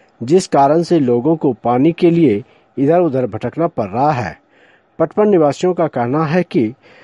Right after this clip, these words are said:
चौदह से पन्द्रह माह पहले ही नाला एवं सड़क के लिए नाप ले गया है और फिर आज तक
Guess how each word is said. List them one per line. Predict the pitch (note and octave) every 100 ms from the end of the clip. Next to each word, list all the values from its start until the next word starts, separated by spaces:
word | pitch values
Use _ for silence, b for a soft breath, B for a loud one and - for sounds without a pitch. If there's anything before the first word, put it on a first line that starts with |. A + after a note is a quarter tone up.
| b b -
चौदह | D#3+ E3 G#3
से | - F#3
पन्द्रह | D3+ D3+ E3
माह | D#3 C#3 C3 A#2+
पहले | C3 D#3
ही | F3+ D3+ F2 A2 _ _ A2+
नाला | B2+ C#3+ D#3+ F#3 -
एवं | C#3 C3+ C3 -
सड़क | - D#3+ F3+ -
के | D#3
लिए | C#3+ D3+ G2+ D#2+ b b b b A#2
नाप | A2 D3 D#3+ - _ _ -
ले | D3 D#3
गया | C#3+ B2+
है | A#2 - - _ _ -
और | D#3 D3+ D3 -
फिर | F3 D3 D#3+ b b b
आज | - D3 C#3+
तक | F#3+